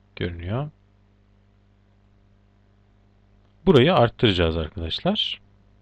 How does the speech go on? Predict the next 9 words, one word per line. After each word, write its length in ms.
Daha 120
farklı 280
şekillerde 540
yapacağız. 680
Ee, 440
şu 480
ikincisini 680
tekrar 440
silelim. 560